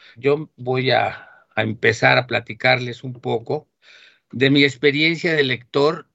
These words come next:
que ya tiene varios años, como lector fanático. Ahí sí que fanático más que fan <laughs> de Camilleri, ¿no?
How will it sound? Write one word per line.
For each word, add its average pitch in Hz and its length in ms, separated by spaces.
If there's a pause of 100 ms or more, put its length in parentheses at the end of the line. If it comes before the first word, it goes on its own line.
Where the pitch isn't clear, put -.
(240)
que 123 120
ya 131 140
tiene 135 500 (220)
varios 139 460
años, 131 600 (300)
como 123 240
lector 139 500
fanático. 127 680 (400)
Ahí 127 240
sí 143 180
que 123 140
fanático 117 560
más 110 200
que 110 120
fan 110 400
<laughs> - 840
de 120 200
Camilleri, 117 680
¿no? 107 200